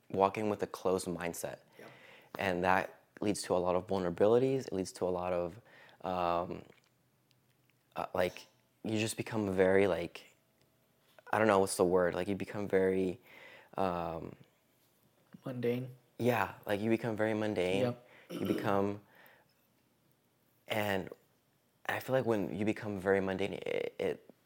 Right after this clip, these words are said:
Speaker 1: really affects your, who you are as a person. Um, I know we've both been in different leadership positions.
Speaker 3: Yeah.
Speaker 1: And, like, when we're leading people and they see that,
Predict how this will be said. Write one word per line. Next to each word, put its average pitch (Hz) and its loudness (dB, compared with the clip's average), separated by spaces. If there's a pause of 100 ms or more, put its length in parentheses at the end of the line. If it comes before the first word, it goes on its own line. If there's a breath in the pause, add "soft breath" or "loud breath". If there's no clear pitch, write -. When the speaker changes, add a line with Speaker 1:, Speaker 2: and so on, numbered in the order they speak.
(540)
Speaker 1:
really 101 0
affects - -6
your, 90 -2 (560 loud breath)
who 117 -4
you 92 2
are 92 0
as 82 -6
a 82 -2
person. 113 -8 (720)
Um, 80 -6 (680)
I 98 -2
know 101 4
we've 95 -2
both 92 0
been 92 0
in 87 -6 (220)
different 95 -4
leadership 90 -6
positions. 90 -6
Speaker 3:
Yeah. 139 -16 (560 loud breath)
Speaker 1:
And, 90 -6 (880)
like, - -8
when 101 -4
we're 98 0
leading 95 -2
people 117 -2 (100)
and 92 -6
they 92 -6
see 95 -4
that, 90 -6